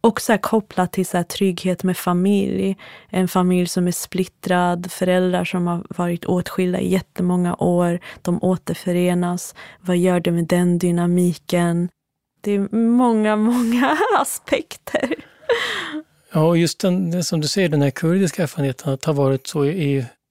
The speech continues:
Speaker 2: väldigt, väldigt länge. Det finns liksom en hel kultur präglad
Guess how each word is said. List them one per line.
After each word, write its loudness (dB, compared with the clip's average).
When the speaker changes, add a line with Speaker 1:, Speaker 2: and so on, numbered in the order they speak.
Speaker 2:
väldigt, 2
väldigt -2
länge. 2
Det -4
finns -4
liksom -4
en 4
hel 2
kultur 0
präglad 0